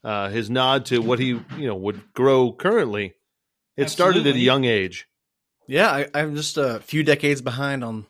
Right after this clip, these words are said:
Speaker 3: on the haircut.
Speaker 1: Yeah.
Speaker 3: But
Speaker 1: But in
Speaker 3: here we
Speaker 1: Texas,
Speaker 3: are.
Speaker 1: that just, you know,
Speaker 3: <laughs>
Speaker 1: batting average.
Speaker 3: Nope,
Speaker 2: I'm
Speaker 3: it, it's coming back, man.
Speaker 2: When you,
Speaker 3: Um,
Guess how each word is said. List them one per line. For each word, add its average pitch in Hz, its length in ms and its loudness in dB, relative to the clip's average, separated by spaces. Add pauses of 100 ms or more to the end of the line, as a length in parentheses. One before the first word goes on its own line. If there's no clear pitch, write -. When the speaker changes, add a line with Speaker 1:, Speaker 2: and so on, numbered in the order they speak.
(100)
Speaker 3:
on 117 140 -10
the 110 80 -10
haircut. 104 500 -10 (400)
Speaker 1:
Yeah. 135 220 2
Speaker 3:
But - 140 -14 (340)
Speaker 1:
But 175 100 4
in 185 100 4
Speaker 3:
here - 20 0
we - 40 -14 (140)
Speaker 1:
Texas, 120 300 0
Speaker 3:
are. 120 80 0
Speaker 1:
that 135 160 2
just, 139 280 0 (680)
you 165 80 -6
know, 101 200 -4 (540)
Speaker 3:
<laughs> - 540 -20
Speaker 1:
batting 131 240 2
average. 113 440 -2 (1200)
Speaker 3:
Nope, 151 320 2
Speaker 2:
I'm 147 100 6
Speaker 3:
it, 156 60 2
it's 151 200 2
coming 165 240 -4
back, 151 240 -2
man. 147 240 -10
Speaker 2:
When 156 420 6
you, 269 120 2
Speaker 3:
Um, - 60 -12